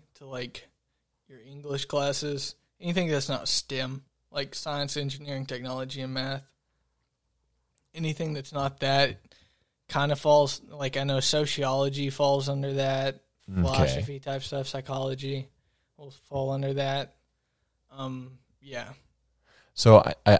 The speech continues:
Speaker 2: I'm by no means a, an expert on, like, the, how the brain works and everything, but I think I've read in the past about, like, the one side of your brain typically is,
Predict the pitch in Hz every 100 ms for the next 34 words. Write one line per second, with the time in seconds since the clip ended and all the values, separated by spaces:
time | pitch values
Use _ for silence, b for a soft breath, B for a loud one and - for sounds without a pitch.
0 | 98 104 98 90 90 87 87 90 92 95
1 | 92 - 85 85 76 87 87 - - 90
2 | 87 87 80 - 92 85 87 82 87 95
3 | 101 98 92 90 - 87 82 82 85 B
4 | - 98 101 - 135 135 113 92 98 98
5 | 95 87 - 92 87 - 85 - 80 -
6 | 80 - _ _ _ - 117 110 107 101
7 | 95 95 95 92 92 - 92 - 101 92
8 | 85 76 -